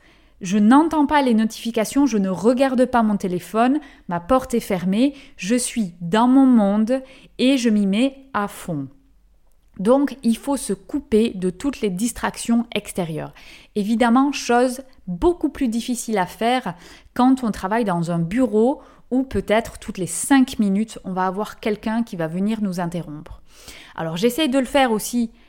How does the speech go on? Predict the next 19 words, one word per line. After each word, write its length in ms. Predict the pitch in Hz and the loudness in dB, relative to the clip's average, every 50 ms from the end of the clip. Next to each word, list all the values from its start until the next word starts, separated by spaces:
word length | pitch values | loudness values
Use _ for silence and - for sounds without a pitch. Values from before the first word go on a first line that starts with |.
| _ _ - | _ _ -6
quand 160 | - 220 202 | -2 -2 -2
je 120 | 196 185 202 | 0 -2 -4
suis 200 | 190 - - 202 | -6 -6 -4 -4
au 60 | 185 | -4
bureau 460 | 170 160 185 202 202 202 233 233 226 | -4 -4 -4 -4 -2 0 0 0 0
pour 200 | 220 - - 175 | -2 -4 -8 -6
mon 160 | 165 160 160 | -6 -6 -6
travail 520 | 160 - - 185 180 180 190 190 190 175 175 170 | -8 -8 -8 -6 -4 -2 -2 -2 -2 -4 -8 -12
de 200 | 156 139 165 170 | -12 -10 -10 -10
salarié. 640 | 170 - 170 156 156 147 131 147 165 180 220 277 285 - - - - _ - | -8 -8 -10 -10 -10 -10 -10 -6 -4 -4 -4 -4 -6 -10 -20 -20 -20 _ -14
À 60 | 185 | -12
ce 140 | 180 - - 190 | -10 -8 -6 -6
moment-là, 320 | 180 175 175 196 240 262 | -4 -2 -2 0 0 0
je 240 | 214 185 196 233 226 | 0 0 0 -2 -2
ferme 320 | - - 226 214 214 196 | -2 -2 -2 -2 0 0
la 160 | 180 170 165 | -2 -2 -4
porte 480 | 170 - - 196 214 240 - - - - - - - - _ - | -4 -2 0 2 2 2 0 -6 -18 -20 -20 -20 -20 -20 _ -4
quand 160 | - 202 202 | -2 -2 0
j'ai, 120 | 196 196 | -2 -4